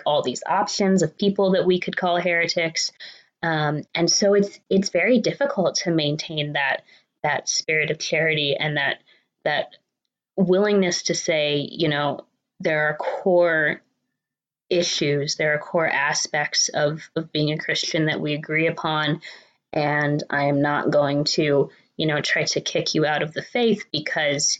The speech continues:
you disagree with me on these, these other issues, even though,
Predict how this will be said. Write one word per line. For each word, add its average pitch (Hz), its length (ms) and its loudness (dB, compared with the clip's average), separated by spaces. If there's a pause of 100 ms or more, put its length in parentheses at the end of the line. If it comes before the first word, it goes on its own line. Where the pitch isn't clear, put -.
you 156 200 -2
disagree 156 580 0
with 156 160 0
me 147 220 -2
on 143 160 -2
these, 160 320 -4 (400)
these 160 160 -2
other 151 160 0
issues, 151 480 0
even 151 300 2
though, 143 340 2